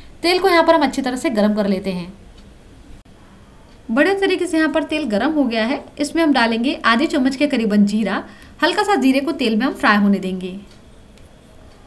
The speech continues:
जीरा यहाँ पर तेल में अच्छी तरह से फ्राई हो चुका है। इसमें हम ऐड कर देंगे दो हरी मिर्च बारीक कटी हुई। तीखापन आप इस recipe में जितना रखना चाहते हैं उसके according आप यहाँ पर मिर्ची ले सकते हैं।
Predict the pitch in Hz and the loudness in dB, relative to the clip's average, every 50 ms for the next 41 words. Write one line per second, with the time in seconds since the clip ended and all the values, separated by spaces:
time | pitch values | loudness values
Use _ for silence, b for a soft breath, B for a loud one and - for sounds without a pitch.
0 | - - - - - - - - - - 208 269 349 403 403 381 381 381 381 381 | -20 -20 -20 -20 -16 -16 -14 -10 -6 -2 0 2 2 4 4 4 4 4 2 0
1 | 392 392 330 320 320 294 302 294 - 302 269 277 269 277 277 330 339 - - 208 | 0 0 0 0 2 0 -2 -2 -2 -2 -2 -2 -4 -4 -6 -6 -8 -4 -2 -2
2 | 190 214 247 262 254 262 262 254 254 254 262 320 - - - - - - - - | 0 0 0 -2 -2 -2 -2 -2 0 2 2 0 0 -4 -10 -18 -20 -20 -20 -20
3 | - - - - - - - - - - - - - - - - - 285 339 - | -20 -20 -20 -20 -20 -20 -20 -20 -20 -20 -20 -20 -20 -20 -20 -6 -4 -2 -2 0
4 | 370 415 427 392 339 311 302 311 311 294 - 302 294 294 349 339 214 190 180 214 | 2 2 4 4 4 2 2 2 -2 0 2 2 2 4 2 2 0 0 0 0
5 | 226 226 247 226 226 240 262 302 403 - - - - 208 202 240 262 254 302 285 | 0 0 0 0 0 0 0 0 -2 -4 -10 -8 -2 0 0 0 0 -2 -2 -2
6 | - 320 311 349 480 - - - - - - - - - - - - - - - | 0 0 -2 -2 -4 -6 -12 -18 -20 -20 -20 -20 -20 -20 -20 -20 -20 -20 -2 0
7 | 330 330 339 392 392 392 359 349 349 359 359 339 - 311 320 285 - 294 302 330 | 0 4 4 4 2 4 4 2 2 2 0 -4 -2 -2 -2 -2 0 -2 -2 0
8 | 294 320 254 285 285 - 311 320 311 302 311 302 302 294 311 285 277 - 302 330 | 0 0 0 0 0 0 0 0 0 -2 -2 -4 -2 0 -2 -2 0 -2 -4 -4
9 | - - - 262 - - 294 262 - 240 240 247 254 254 240 220 214 233 220 214 | -4 -6 -8 -8 -4 -2 -2 -2 0 0 0 0 0 0 -2 -2 -2 -4 -4 -2
10 | 294 349 320 247 202 202 - 240 214 208 214 208 208 202 - 190 185 180 170 185 | 0 2 2 2 2 2 0 -2 0 0 -2 -2 -6 -6 -6 -6 -6 -6 -8 -10